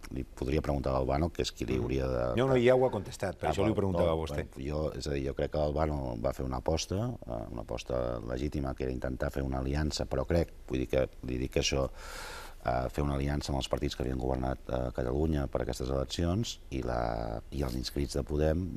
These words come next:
Speaker 1: van decidir una altra cosa. I ara
Speaker 2: D'acord.
Speaker 1: crec que l'Albano està fent campanya per, per Esquerra i per la cup, no?
Speaker 2: Sí, sí, pot ser, però d'acord, d'acord, d'acord.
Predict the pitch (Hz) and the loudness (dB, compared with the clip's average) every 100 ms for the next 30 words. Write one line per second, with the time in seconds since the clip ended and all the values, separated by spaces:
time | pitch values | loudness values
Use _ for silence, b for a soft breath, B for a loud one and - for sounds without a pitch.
0 | 50 55 50 - 60 62 60 64 62 62 | -6 -6 -6 -2 0 0 0 0 0 0
1 | 62 57 64 65 62 B B B B B | -2 -2 -2 -2 -4 B B B B B
2 | B - - - - - 64 65 64 71 | B -14 -16 -16 -16 -8 -2 0 0 0
3 | 73 69 69 65 67 73 69 65 62 67 | 2 2 2 0 0 0 0 0 0 -2
4 | 64 65 69 64 - 67 60 - 73 62 | -2 0 0 -2 -4 -2 0 0 0 0
5 | 57 64 60 60 - 76 - 73 95 113 | -4 -4 -4 -2 -2 -2 -4 -6 -4 -4
6 | 107 - 104 - 87 - 85 - 80 76 | -6 -6 -6 -6 -4 0 -2 0 2 2
7 | 69 62 - - 76 - 67 - - 92 | 0 -4 -10 -4 -2 0 -4 -6 -6 -2
8 | - 67 - - - 85 73 | -2 -4 -6 -10 -4 -2 -2